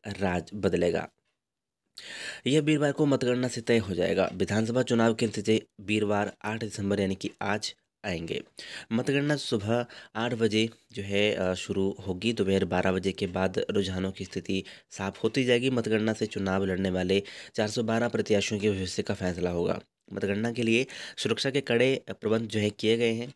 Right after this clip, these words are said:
कुछ मतगणना केंद्रों के बाहर सुरक्षा बल ड्रोन का इस्तेमाल भी करेंगे। राज्य की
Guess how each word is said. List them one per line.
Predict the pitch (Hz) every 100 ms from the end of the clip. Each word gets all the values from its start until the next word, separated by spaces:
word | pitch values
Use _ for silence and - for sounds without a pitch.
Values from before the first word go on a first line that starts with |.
| -
कुछ | 110 -
मतगणना | 101 101 104 107
केंद्रों | 107 104 101
के | 104
बाहर | 95 98
सुरक्षा | - 101 - 101
बल | 92 95 - - - -
ड्रोन | 110 127 143
का | 135
इस्तेमाल | 117 117 113
भी | 123
करेंगे। | 123 120 120 131
राज्य | 110 101 113
की | 117 113